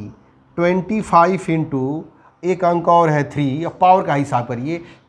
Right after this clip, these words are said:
तीन और दो मिल करके पाँच, अब माइनस सात में से पाँच निकलेगा, माइनस दो,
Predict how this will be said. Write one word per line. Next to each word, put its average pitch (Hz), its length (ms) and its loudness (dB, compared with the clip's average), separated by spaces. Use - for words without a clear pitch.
तीन 226 200 2
और 208 300 4
दो 208 160 4
मिल 202 180 0
करके 185 280 0
पाँच, 139 520 -2
अब 147 80 -2
माइनस 190 440 0
सात 202 280 2
में 208 120 -2
से 196 160 -2
पाँच 190 300 -2
निकलेगा, 185 440 0
माइनस 165 400 0
दो, 120 400 -4